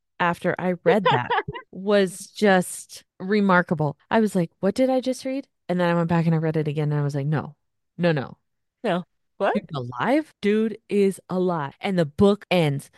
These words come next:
Speaker 1: That is literally
Speaker 2: That's, that's all
Speaker 1: the
Speaker 2: she
Speaker 1: last
Speaker 2: wrote
Speaker 1: sentence. The
Speaker 2: for that
Speaker 1: last
Speaker 2: book.
Speaker 1: sentence where
Speaker 2: That was
Speaker 1: she's like,
Speaker 2: mind-blowing.
Speaker 1: "What the hell am I looking at? I'm looking at my dead brother. Okay, cool. Yeah."
Speaker 2: And scene.
Speaker 1: Right.
Speaker 2: Okay.
Speaker 1: To all of the people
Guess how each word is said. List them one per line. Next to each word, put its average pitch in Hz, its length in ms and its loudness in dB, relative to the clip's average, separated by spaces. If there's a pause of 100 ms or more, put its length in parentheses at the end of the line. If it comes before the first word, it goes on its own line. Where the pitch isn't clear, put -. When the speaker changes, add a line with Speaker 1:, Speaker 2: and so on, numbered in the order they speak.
(140)
Speaker 1:
That 185 140 2
is 160 140 0
literally 226 520 2
Speaker 2:
That's, 294 320 2 (120)
that's 285 200 2
all 254 180 6
Speaker 1:
the 208 80 4
Speaker 2:
she 359 60 4
Speaker 1:
last 185 280 4
Speaker 2:
wrote - 60 -20
Speaker 1:
sentence. - 500 -8 (420)
The 185 100 0
Speaker 2:
for 185 40 4
that 180 60 6
Speaker 1:
last 185 240 6
Speaker 2:
book. - 100 -6
Speaker 1:
sentence 147 400 -4
where 196 200 2
Speaker 2:
That 196 80 2
was 202 80 2
Speaker 1:
she's 190 80 -6
like, 160 220 -6
Speaker 2:
mind-blowing. 160 460 -4
Speaker 1:
"What 202 420 -2 (100)
the 180 120 2
hell 196 580 2 (140)
am 214 160 4
I 202 120 6
looking 247 360 0
at? 320 240 -6 (480)
I'm 233 240 6
looking 202 360 2
at 180 100 2
my 190 160 2
dead 151 200 2
brother. 131 380 -2
Okay, 180 360 0
cool. 135 380 -8 (140)
Yeah." - 160 -2
Speaker 2:
And 214 320 -6
scene. 160 380 -10 (420)
Speaker 1:
Right. 180 140 4 (160)
Speaker 2:
Okay. 240 560 -2 (220)
Speaker 1:
To 285 140 8
all 311 360 8
of - 140 -2
the 254 100 6
people 262 680 0